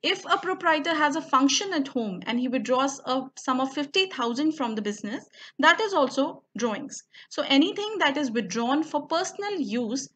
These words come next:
is referred to as drawings. Please note that whenever the goods are withdrawn for personal use, they are always withdrawn at the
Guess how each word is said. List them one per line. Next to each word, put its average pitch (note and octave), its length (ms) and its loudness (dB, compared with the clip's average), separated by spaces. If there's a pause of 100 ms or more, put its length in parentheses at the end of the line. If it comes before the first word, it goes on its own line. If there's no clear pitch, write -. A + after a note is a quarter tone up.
is B3+ 220 -4
referred B3+ 400 -4
to A#3+ 160 -6
as C4+ 300 -2 (260)
drawings. G#3 460 -8 (340)
Please A4+ 300 4
note B3 280 0 (180)
that C#4 180 0
whenever C#4 280 2
the G4+ 220 0
goods D#4 380 -2
are D#4+ 200 4
withdrawn A#3+ 440 0
for C4+ 180 0
personal A3+ 400 0
use, D4+ 300 0 (240)
they C4+ 100 2
are D#4+ 140 4
always E4 440 2
withdrawn C4 520 0
at A3 180 -2
the G#4+ 160 0